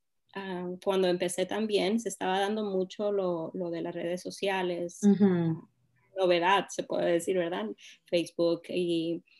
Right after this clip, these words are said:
Speaker 1: y Instagram. A mí me llamó más Instagram, entonces, ah, lo empecé a tomar como una forma de expresión creativa para, mm, compartir lo que hacía, y
Speaker 2: Ujú.
Speaker 1: obviamente yo era más a nivel personal, ¿no? Que las fotos de mis hijos y,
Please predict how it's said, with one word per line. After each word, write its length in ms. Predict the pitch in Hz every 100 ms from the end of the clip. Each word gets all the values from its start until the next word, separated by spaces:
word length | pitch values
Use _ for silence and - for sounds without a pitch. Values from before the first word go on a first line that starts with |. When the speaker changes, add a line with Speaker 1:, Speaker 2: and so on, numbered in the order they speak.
| _ _ _
Speaker 1:
y 340 | 185 180 170 -
Instagram. 680 | 277 294 202 185 165 190 -
A 100 | 190
mí 140 | 190
me 120 | 202
llamó 200 | 196 196
más 300 | 190 185 185
Instagram, 640 | 202 202 - 175 165 165 170
entonces, 840 | 175 180 175 - 190 180 175 - _ _ _ _ _ _
ah, 160 | 175 175
lo 140 | 190
empecé 380 | 185 185 196 196
a 100 | 202
tomar 360 | 226 220 220
como 240 | 226 233 208
una 220 | 208 220
forma 320 | - 196 202
de 60 | 202
expresión 600 | 196 - 185 185 185 185
creativa 600 | 190 190 190 185 185 -
para, 420 | 185 180 170 160
mm, 200 | 170 180 - _ _ _ _
compartir 440 | 202 196 180 196
lo 120 | 180 180
que 100 | 185
hacía, 680 | - 262 240 214 202 208 202
y 100 | 190
Speaker 2:
Ujú. 60 |
Speaker 1:
obviamente 380 | 180 175 196 185 - _ - -
yo 80 |
era 140 | 190 196
más 340 | 190 185 -
a 100 | 185
nivel 320 | 180 170 175 170
personal, 560 | 175 - 165 170 160
¿no? 220 | 175 240 240
Que 260 | 175 170 170
las 180 | 180 -
fotos 280 | 180 180
de 120 | 170 165
mis 280 | 175 -
hijos 580 | 214 208 202 180 175 180
y, 300 | 175 165 170